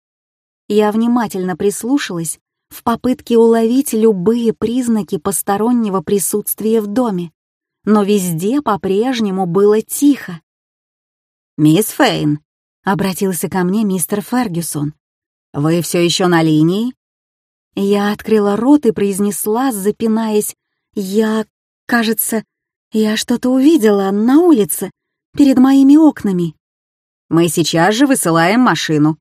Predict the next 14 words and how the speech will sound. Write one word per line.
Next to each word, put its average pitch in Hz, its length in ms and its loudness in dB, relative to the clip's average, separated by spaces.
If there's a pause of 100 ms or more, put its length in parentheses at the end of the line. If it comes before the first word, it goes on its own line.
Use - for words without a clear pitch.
(540)
«Спасибо», — 202 800 -4 (300)
поблагодарила 202 720 2
я 190 320 -2
и, 196 220 -6 (280)
не 226 180 0
отрывая 214 500 0
взгляда 185 600 -2
от 180 120 -6
окна, 208 400 -4 (380)
положила 196 580 -2
трубку. 208 560 -10 (880)
«Это 233 300 -2
не 208 280 0
они. 190 460 -2